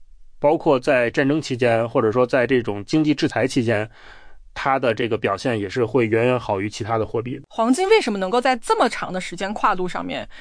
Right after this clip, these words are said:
Speaker 2: 一直都被认为是一个非常基础的货币呢？
Speaker 1: 就是因为它的这个价值是跟生活成本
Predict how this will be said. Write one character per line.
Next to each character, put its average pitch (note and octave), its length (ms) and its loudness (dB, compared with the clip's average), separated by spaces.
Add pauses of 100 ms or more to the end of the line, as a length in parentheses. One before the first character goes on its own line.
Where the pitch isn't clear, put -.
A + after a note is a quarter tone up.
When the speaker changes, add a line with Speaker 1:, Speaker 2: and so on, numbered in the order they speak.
(220)
Speaker 2:
一 E4+ 120 4
直 F#3 280 -4
都 A#3+ 120 4
被 B3+ 140 2
认 G3+ 180 -2
为 D#3 120 -8
是 F3 120 -10
一 E3 40 -10
个 F3+ 80 -6
非 G#3+ 100 -6
常 A3 140 -2
基 B3 180 -4
础 - 160 -6
的 - 80 -10
货 - 160 -8
币 G#3+ 220 -6
呢？ - 160 -12 (420)
Speaker 1:
就 A#3 140 6
是 - 100 -4
因 C3+ 240 4
为 G#2+ 220 2
它 D3+ 280 0
的 C3+ 160 2
这 A#2 140 -2
个 A2 160 -2
价 C3 260 0
值 G#2 320 -6
是 A#2+ 320 -2 (120)
跟 D#3+ 340 4
生 F3+ 220 2
活 E3+ 100 4
成 C#3+ 240 -2
本 A2+ 180 0